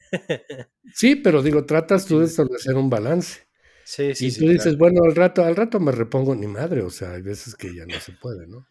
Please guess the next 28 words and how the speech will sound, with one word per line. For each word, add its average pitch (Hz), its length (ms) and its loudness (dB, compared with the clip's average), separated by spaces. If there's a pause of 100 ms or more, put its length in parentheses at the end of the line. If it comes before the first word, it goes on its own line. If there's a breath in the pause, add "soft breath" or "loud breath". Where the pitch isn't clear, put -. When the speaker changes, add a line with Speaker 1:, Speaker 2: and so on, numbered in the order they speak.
(140)
Speaker 1:
<laughs> - 760 -10 (420 loud breath)
Sí, - 180 -12
es 131 80 -8
Speaker 2:
Pero 143 160 4
sí, 185 160 0
Speaker 1:
imposible. 214 240 4 (640)
Speaker 2:
es 170 140 -4
muy 202 180 0
bello 170 600 2
y 123 280 -6
es 143 120 -2
muy 185 240 4
simple. 131 720 -6 (280)
El, 104 220 -14
eh, 110 240 -12
una 139 220 -2
de 147 60 0
las 131 160 -2
partes 127 280 -6
que 110 120 -10
me 104 120 -8
gustó 98 300 -6
es 113 100 -6
que 120 140 -8
es - 240 -14
realmente 120 500 -10
muy, 131 340 -6
muy, 135 540 -4